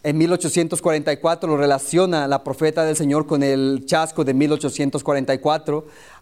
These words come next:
a-, al compararlo con el chasco que se llevaron los israelitas en el Mar Rojo. Vemos esa relación directa, esa desilusión que pasó.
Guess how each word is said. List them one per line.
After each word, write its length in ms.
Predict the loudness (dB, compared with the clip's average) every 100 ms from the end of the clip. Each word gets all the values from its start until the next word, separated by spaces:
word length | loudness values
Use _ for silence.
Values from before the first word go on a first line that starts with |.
| -6
a-, 380 | -2 0 0 -2
al 120 | -2
compararlo 840 | -4 -2 -2 2 0 0 -2 -4 -6 -20 -4
con 160 | 0
el 120 | 0 0
chasco 420 | 0 0 -2 -6
que 80 | -2
se 120 | 2
llevaron 400 | 2 2 -2 -4
los 140 | -6
israelitas 380 | -2 0 0 -2
en 120 | 0
el 80 | 2
Mar 200 | 2 2
Rojo. 360 | 0 -2 -4 -12 -20 -20 _ -20 _ _
Vemos 340 | -2 0 0 0
esa 200 | 0 2
relación 440 | 2 0 0 2
directa, 460 | 2 2 -2 -10 -12 -10
esa 220 | -4 -2
desilusión 640 | -2 0 0 0 0 0 0
que 120 | -2
pasó. 400 | -2 -2 -4